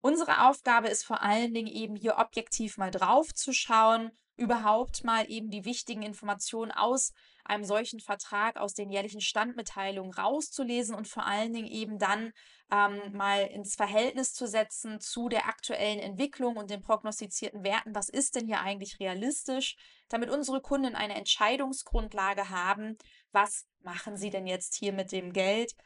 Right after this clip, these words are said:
Reicht ihnen das oder wäre das Geld an anderer Stelle besser angelegt? Hier in diesem Fall ist es so, dass mir die Kundin gesagt hat, dass das Geld im Grunde genommen auch langfristig angelegt werden kann. Und wenn wir über eine langfristige Anlage sprechen, dann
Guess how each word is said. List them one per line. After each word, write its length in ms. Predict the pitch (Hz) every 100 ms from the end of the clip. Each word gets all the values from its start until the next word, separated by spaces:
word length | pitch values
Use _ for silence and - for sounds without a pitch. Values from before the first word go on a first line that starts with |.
| _ -
Reicht 380 | 208 254 285 -
ihnen 180 | 247 233
das 260 | 226 - -
oder 220 | 277 254
wäre 200 | 233 233
das 200 | 202 -
Geld 180 | 196 196
an 100 | 196
anderer 340 | 190 196 185
Stelle 320 | 185 185 185
besser 320 | 180 - 196 175
angelegt? 680 | 180 180 170 160 - - _ _ _ _ _ _ _ _ _ _ _
Hier 200 | - 330
in 80 | 320
diesem 240 | 285 302 302
Fall 220 | 277 254
ist 180 | 247 240
es 120 | -
so, 280 | 262 285 269
dass 240 | 240 254 -
mir 100 | 247
die 80 | 240
Kundin 320 | 277 269 254
gesagt 400 | 240 240 254 -
hat, 140 | 240 -
dass 120 | 214
das 200 | 233 -
Geld 240 | 214 226
im 120 | 220 214
Grunde 380 | 208 277 302
genommen 340 | 262 240 233 226
auch 180 | 214 208
langfristig 800 | 208 240 320 - 254 - 226
angelegt 560 | - 269 285 247 240 -
werden 360 | 208 202 196 190
kann. 480 | - 190 196 262 - _ _ _
Und 120 | 202
wenn 120 | 233 254
wir 80 |
über 140 | 254 240
eine 100 | 233
langfristige 720 | 233 294 - 277 - 233 -
Anlage 460 | 233 269 233 214
sprechen, 640 | 208 - 190 185 202 220 247
dann 320 | 214 214 220